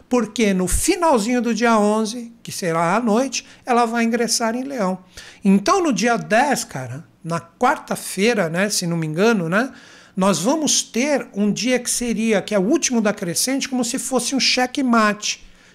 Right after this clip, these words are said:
Tipo assim, cara, quais são as emoções que eu falo, resolvi? Quais são os sentimentos que eu falo, não tá resolvido?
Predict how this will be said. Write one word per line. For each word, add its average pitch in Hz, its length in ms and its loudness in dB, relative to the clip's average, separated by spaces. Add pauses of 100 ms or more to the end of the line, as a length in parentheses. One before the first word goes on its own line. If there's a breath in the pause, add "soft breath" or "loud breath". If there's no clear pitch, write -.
Tipo - 280 -2
assim, 185 420 -2
cara, 226 380 0
quais 269 240 -4
são 269 180 -2
as 233 160 -2
emoções 233 640 0
que 220 100 -6
eu 214 60 -2
falo, 175 320 -4
resolvi? 202 880 0 (500 soft breath)
Quais 294 220 2
são 285 160 2
os 247 100 -2
sentimentos 247 460 -2
que - 40 -6
eu 214 60 -2
falo, 202 260 -2
não 277 480 0
tá 320 120 0
resolvido? 214 680 -2